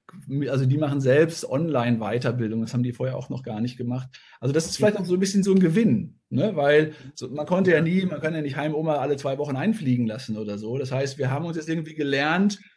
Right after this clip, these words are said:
ne, intensiver auszutauschen. Und jetzt kommen wir gemeinsam auf die Idee und sagen so, „Ja komm, dann machen wir doch diese, eine Online-Weiterbildung.“ Und alle in Deutschland haben quasi die Möglichkeit, jetzt direkt von Chaim Omer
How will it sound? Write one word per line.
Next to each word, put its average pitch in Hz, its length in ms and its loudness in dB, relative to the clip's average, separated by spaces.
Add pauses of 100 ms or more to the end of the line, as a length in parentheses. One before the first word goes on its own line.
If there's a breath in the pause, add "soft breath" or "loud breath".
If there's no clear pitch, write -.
(280 loud breath)
ne, 175 200 -6
intensiver 180 720 0
auszutauschen. 117 800 -4
Und 117 120 -4
jetzt 127 320 -6 (140)
kommen 165 300 -6
wir 160 100 -4
gemeinsam 160 760 -4
auf 147 200 -8
die 151 160 -14
Idee 139 320 -4
und 165 100 -8
sagen 151 220 -6
so, 165 80 -10
„Ja 180 140 -14
komm, 220 200 -4
dann 170 120 -4
machen 165 200 -8
wir 170 80 -8
doch 165 200 -4
diese, 147 260 -12
eine 143 220 -8
Online-Weiterbildung.“ 170 1080 -6
Und 165 80 -12
alle 160 320 0
in 185 80 2
Deutschland 165 440 0
haben 160 180 -4
quasi 147 260 -6
die 139 120 0
Möglichkeit, 160 520 -4
jetzt 160 180 -10
direkt 147 300 -6
von 156 220 -10
Chaim 147 200 -6
Omer 147 460 -4